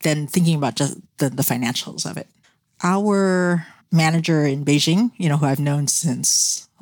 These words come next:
I was nineteen years old, and again, I'm fifty-three, and she still works for us. She's seventy-something. She still works for us.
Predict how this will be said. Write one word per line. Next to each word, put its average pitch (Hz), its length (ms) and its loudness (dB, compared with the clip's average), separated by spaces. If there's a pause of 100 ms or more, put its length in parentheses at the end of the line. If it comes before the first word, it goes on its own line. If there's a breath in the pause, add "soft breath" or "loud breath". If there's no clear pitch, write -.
I - 80 -8
was - 240 -10
nineteen 170 480 2
years 147 180 2
old, 123 200 -8
and 127 120 -4
again, 131 220 -2
I'm 139 100 -10
fifty-three, - 640 -8 (120)
and 156 100 2
she 240 140 2
still 269 280 0
works 285 180 0
for 175 80 -2
us. 143 80 -2
She's 156 160 2
seventy-something. 180 800 0
She 160 140 -4
still - 220 -8
works - 180 -8
for 151 100 -10
us. - 180 -8